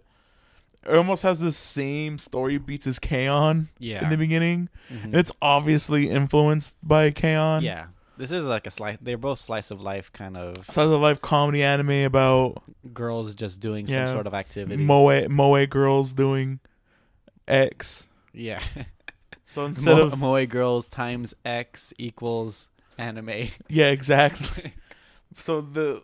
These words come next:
Speaker 1: so, like, it was K-On's Moe girls X, uh, X, uh, music.
Speaker 2: Yeah, X equals mu-, uh, rock band or
Speaker 1: Rock
Speaker 2: something.
Speaker 1: band. And then this one is
Speaker 2: Moe
Speaker 1: Moe
Speaker 2: girls.
Speaker 1: girls X, uh,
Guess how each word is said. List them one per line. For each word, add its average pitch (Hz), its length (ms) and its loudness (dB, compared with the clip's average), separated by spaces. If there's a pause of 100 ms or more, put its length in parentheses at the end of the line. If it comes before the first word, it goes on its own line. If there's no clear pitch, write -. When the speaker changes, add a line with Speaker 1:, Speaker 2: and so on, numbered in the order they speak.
Speaker 1:
so, - 160 -8
like, 147 180 -4
it 156 140 -4
was 143 480 -2 (300)
K-On's 160 420 2
Moe 147 360 0
girls 143 640 2
X, - 800 -2
uh, 123 480 -6 (1500)
X, - 380 -4 (120)
uh, 135 100 0
music. 127 720 0
Speaker 2:
Yeah, 107 260 -8
X 113 260 -12
equals 104 280 -12
mu-, 107 200 -12
uh, 101 220 -10 (160)
rock 110 300 -6
band 98 280 -8
or 104 60 -6
Speaker 1:
Rock 139 200 0
Speaker 2:
something. 92 160 -14
Speaker 1:
band. 127 400 -6
And 135 160 -2
then 143 120 0
this 151 160 2
one 143 180 0
is 131 440 -2 (420)
Speaker 2:
Moe 113 340 -8
Speaker 1:
Moe - 20 -
Speaker 2:
girls. 139 300 0
Speaker 1:
girls 139 260 0
X, - 460 -2
uh, 127 380 -4